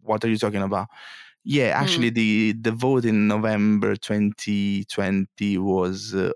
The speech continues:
Speaker 1: on the position adopted by the Parliament ahead of the ne-, the final negotiations.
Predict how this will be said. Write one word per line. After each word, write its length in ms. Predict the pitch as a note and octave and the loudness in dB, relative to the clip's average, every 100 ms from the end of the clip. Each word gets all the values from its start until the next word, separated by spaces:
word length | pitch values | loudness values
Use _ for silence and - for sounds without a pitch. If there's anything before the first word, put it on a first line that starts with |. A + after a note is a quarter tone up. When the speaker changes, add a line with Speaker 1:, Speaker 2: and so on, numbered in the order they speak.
| - | -2
Speaker 1:
on 360 | G#2+ A2 A2 G2+ | 0 2 2 2
the 160 | G#2+ | -2
position 1040 | - G2+ - C#3+ C3+ - - G#2 G2 F#2 - _ _ _ - | -2 -8 -4 -2 -2 0 -2 -2 -2 -4 -10 _ _ _ -6
adopted 460 | G#2 A2+ - G2 | 0 0 0 -2
by 120 | G#2 G#2+ | 0 -2
the 100 | A#2 | -2
Parliament 840 | A#2 G#2+ G#2+ G#2 G#2 G#2 G#2 - _ _ _ _ _ _ _ _ _ _ - | -2 -2 0 0 0 0 -4 -8 _ _ _ _ _ _ _ _ _ _ -4
ahead 420 | G#2+ G#2+ A#2 G#2+ | -2 0 0 0
of 200 | G#2 G#2+ | -2 -2
the 640 | G#2 G#2 G#2 G#2 G2+ G2+ G2+ | -2 0 0 0 0 0 0
ne-, 180 | G2+ - | 0 -2
the 120 | G#2 | -4
final 240 | G2+ A2+ G#2 | -2 0 0
negotiations. 920 | G2 G2 - A#2+ F#2+ - - - | 0 -2 0 0 0 -4 -8 -16